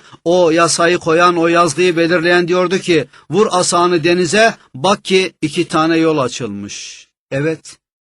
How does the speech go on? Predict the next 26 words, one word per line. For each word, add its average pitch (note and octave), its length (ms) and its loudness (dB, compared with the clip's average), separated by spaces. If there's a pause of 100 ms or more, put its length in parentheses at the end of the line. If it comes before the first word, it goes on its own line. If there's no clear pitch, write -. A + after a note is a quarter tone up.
(240)
belki C#3+ 340 -4
daha C3+ 220 -6
fazla G#2+ 400 -12
ama G#2 260 -14 (280)
kimi D#3+ 280 -2
rivayetlerde C#3+ 720 -2
öyle C3+ 240 -2
anlıyoruz. G#2 560 -8 (240)
Her F3 360 -2
bir A2+ 160 -6
yol, G2 480 -10 (260)
fekâne B2 680 -6 (580)
küllü A#2+ 320 -6
firqin, B2+ 680 -8 (180)
her F3+ 300 -2
bir F#3 120 2
taraf F3+ 440 -2 (320)
kettavdil C#3 640 -6
azim, C3 600 -4 (220)
kocaman D3+ 760 -2 (280)
bir C3 240 -4
dağ C3 240 -2
gibi, G#2+ 360 -8
muazzam D3+ 680 -4
bir C3 240 -6
dağ C#3+ 220 -4